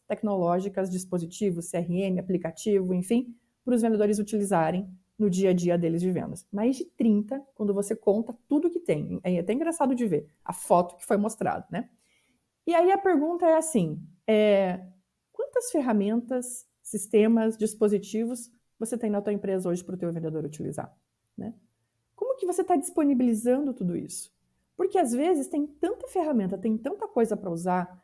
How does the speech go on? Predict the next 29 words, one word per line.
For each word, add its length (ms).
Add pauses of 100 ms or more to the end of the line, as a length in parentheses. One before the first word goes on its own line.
(160)
né? 140
Ter 80
que 140
colocar 360
a 40
informação, 640
a 40
mesma, 500
a 120
mesma 280
informação 560
mais 260
de 60
uma 160
vez 240
em 40
sistemas 440
diferentes, 520 (240)
isso 240
vai 220
gerando 300
uma 160
irritação 600
das 120
pessoas 380
em 40
relação 340
à 20
tecnologia 600